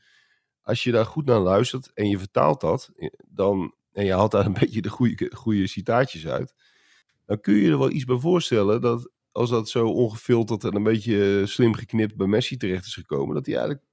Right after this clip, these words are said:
ja, dat hij daar wel enig venijn uit heeft gehaald. Want Van Gaal zegt eigenlijk in dat, in dat gesprekje, dat, dat voor de Nederlandse luisteraar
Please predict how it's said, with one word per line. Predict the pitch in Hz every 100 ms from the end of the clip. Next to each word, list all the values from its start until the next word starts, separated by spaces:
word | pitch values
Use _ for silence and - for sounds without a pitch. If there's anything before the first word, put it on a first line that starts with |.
| _
ja, | - 117
dat | 104
hij | 139
daar | 131
wel | 107 92
enig | 92 98
venijn | - 127 175
uit | 113
heeft | 92 82
gehaald. | - 76 71 67 _ _ _ _ _ _ _
Want | - 104 113
Van | -
Gaal | 110 147 139
zegt | 135 123
eigenlijk | 127 120 110
in | 104
dat, | 107 -
in | -
dat | 107 95
gesprekje, | - - 131 139 - 78 -
dat, | - 95 -
dat | 87 - _
voor | _ 78
de | 73
Nederlandse | 78 98 92 87 - 78
luisteraar | 90 90 92 87 82 71